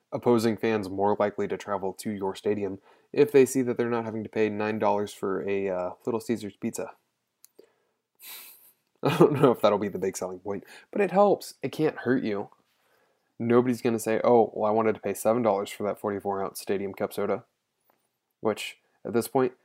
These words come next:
since more people are probably gonna be buying sodas, those stacks of cups that you'll see, like, freshmen having, walking out with, and, and, like, drunk fifty-year-old dudes walking out with,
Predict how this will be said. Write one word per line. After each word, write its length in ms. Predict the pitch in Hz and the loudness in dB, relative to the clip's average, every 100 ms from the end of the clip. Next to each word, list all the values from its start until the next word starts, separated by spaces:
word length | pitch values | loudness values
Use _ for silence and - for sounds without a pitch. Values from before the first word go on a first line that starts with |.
| _ | _
since 240 | - 110 - | -20 -14 -8
more 160 | 92 | -6
people 240 | - 117 113 | -4 0 0
are 100 | 90 - | -2 -4
probably 240 | 92 104 | -4 -2
gonna 140 | 110 | -4
be 80 | 110 | -2
buying 240 | 110 107 110 | -2 -4 -2
sodas, 400 | 107 117 123 - _ _ _ | -2 -2 -4 -8 _ _ _
those 240 | - 98 - _ | -6 -6 -10 _
stacks 520 | - - 92 95 - | -14 -6 -4 -4 -8
of 100 | 92 | -12
cups 280 | - 98 - | -2 -2 -2
that 120 | - | -4
you'll 140 | - 92 | -6 -10
see, 220 | - 101 | -8 -6
like, 240 | 92 92 - _ _ | -6 -6 -10 _ _
freshmen 580 | - - 98 95 - 110 | -20 -8 -6 -6 -6 -6
having, 420 | 104 113 120 110 | -4 -2 -2 -4
walking 360 | 95 95 - 92 | -8 -8 -10 -10
out 160 | 95 | -6
with, 200 | 107 110 | -4 -6
and, 240 | 104 104 - _ _ _ _ - | -8 -10 -14 _ _ _ _ -18
and, 220 | 95 92 | -16 -14
like, 260 | 98 95 - | -12 -12 -10
drunk 300 | 98 98 - - - - | -6 -6 -8 -18 -20 -20
fifty-year-old 480 | - 104 85 104 95 | -10 -10 -2 -2 -2
dudes 440 | 101 104 107 - - - | -4 -4 -6 -12 -14 -6
walking 260 | 104 113 | -4 -4
out 100 | 107 | -4
with, 240 | 87 131 | -2 -4